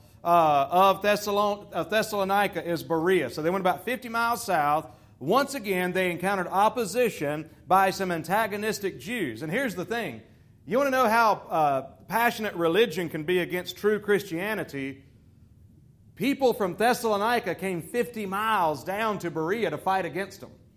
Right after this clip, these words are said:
and try to stir up the Jews there against Paul and Silas. But you'll remember that the Berean Christians, there, there were still that, the Berean church, and, uh, God, God did a work there, but we're not preaching about that tonight.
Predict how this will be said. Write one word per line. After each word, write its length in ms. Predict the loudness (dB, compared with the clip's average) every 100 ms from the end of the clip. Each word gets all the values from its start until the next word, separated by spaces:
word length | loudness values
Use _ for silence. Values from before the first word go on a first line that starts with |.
| _ -20 -16
and 120 | -8 0
try 140 | 0
to 80 | 0
stir 360 | -2 0 0
up 140 | 0 -4
the 80 | -8
Jews 480 | -6 -6 -4 -6
there 380 | -4 -2 0 -2
against 380 | -4 -8 -8 0
Paul 240 | 4 4
and 120 | 2 -2
Silas. 500 | -2 0 0 -2 -6 -20 -12 -8
But 140 | 0
you'll 100 | 2
remember 260 | 2 2 2
that 140 | 2
the 80 | 0
Berean 360 | 2 2 2
Christians, 460 | 0 -2 -2 -8 -8
there, 280 | -2 -2 2
there 120 | 2
were 100 | 0
still 220 | -2 -2
that, 160 | -2 -4
the 80 | -4
Berean 340 | -2 -2 -4
church, 440 | -4 -2 -2 -4
and, 140 | -8 -10 -16 -14 -4
uh, 440 | 0 2 0 -4
God, 360 | -4 2 2 4
God 200 | 4 4
did 100 | 0
a 40 |
work 280 | 2 2 2
there, 160 | -2 -2
but 80 | -2
we're 60 |
not 160 | -4 -4
preaching 260 | -6 -6
about 220 | -2 -2 0
that 200 | -2 -4
tonight. 360 | -2 -2 -2